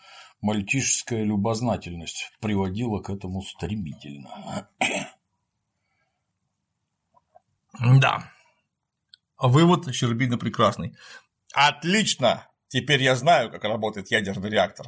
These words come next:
Speaker 2: Теперь вы мне не нужны. Я думаю, что теперь ты его выкинул,
Speaker 1: Вышвырнул,
Speaker 2: наконец, уже.
Speaker 1: да.
Speaker 2: <laughs> Ну, пора уже.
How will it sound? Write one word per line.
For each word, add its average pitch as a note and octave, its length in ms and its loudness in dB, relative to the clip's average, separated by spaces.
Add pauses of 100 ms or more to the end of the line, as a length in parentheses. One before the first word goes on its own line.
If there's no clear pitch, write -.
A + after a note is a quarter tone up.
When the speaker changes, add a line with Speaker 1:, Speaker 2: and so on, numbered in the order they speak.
Speaker 2:
Теперь A2 320 -2
вы D#3+ 140 2
мне C3 140 0
не G#2+ 140 0
нужны. G2+ 580 -6
Я G2 80 -4
думаю, C3+ 240 2
что B2+ 100 0
теперь C3+ 520 0
ты G#2 80 -8
его F#2 140 -4
выкинул, E3 320 0
Speaker 1:
Вышвырнул, C3 280 4 (160)
Speaker 2:
наконец, G2+ 100 -6
уже. A2 60 -2 (400)
Speaker 1:
да. A#3 600 2
Speaker 2:
<laughs> A3+ 80 0
Ну, G#3 120 2
пора F#3+ 500 4
уже. E3 580 2